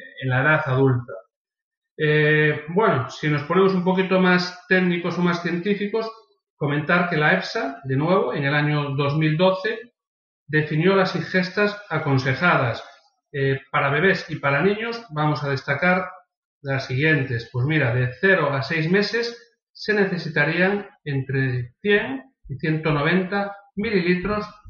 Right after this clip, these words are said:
por kilo de peso y día, para ir aumentando así progresivamente con la edad. De seis a doce meses, pues ya se sitúan en torno a ochocientos,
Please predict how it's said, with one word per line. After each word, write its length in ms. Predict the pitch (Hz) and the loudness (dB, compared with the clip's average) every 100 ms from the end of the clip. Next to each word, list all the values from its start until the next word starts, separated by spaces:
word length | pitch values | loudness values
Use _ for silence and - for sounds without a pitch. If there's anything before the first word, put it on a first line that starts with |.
| - | -8
por 200 | 147 139 | -4 -4
kilo 220 | 180 165 | -2 0
de 120 | 147 131 | 0 0
peso 380 | 175 175 202 143 | -2 0 -4 -2
y 80 | |
día, 420 | 127 135 123 95 - _ _ _ - | -2 0 0 -2 -10 _ _ _ -2
para 220 | 135 151 | 0 2
ir 60 | |
aumentando 760 | 165 160 151 160 165 180 208 202 | 2 2 2 2 2 2 0 -2
así 440 | 135 - 175 202 - | -6 -4 -4 -4 -6
progresivamente 880 | 160 160 156 165 151 151 175 180 190 | -4 -2 -2 -2 0 0 0 -2 -2
con 180 | 160 135 | 0 0
la 120 | 123 | 2
edad. 360 | 135 139 123 - - _ _ _ _ | 2 2 0 -4 -16 _ _ _ _
De 140 | 143 | -4
seis 300 | 139 214 214 | -2 0 0
a 80 | 196 | 0
doce 260 | 202 202 214 | 0 0 0
meses, 640 | 240 202 - 120 - _ _ | -2 -2 -4 -8 -8 _ _
pues 160 | 120 | -10
ya 100 | 135 | -6
se 200 | 135 - | -6 -6
sitúan 520 | 127 131 151 156 165 143 | -4 -4 -2 -2 0 -2
en 140 | 127 | -2
torno 340 | 151 151 151 | -2 0 2
a 260 | 160 190 - - _ | 2 0 -4 -14 _
ochocientos, 1000 | 143 127 131 120 214 202 190 196 202 202 | -8 -4 -4 0 2 2 0 -2 -2 -4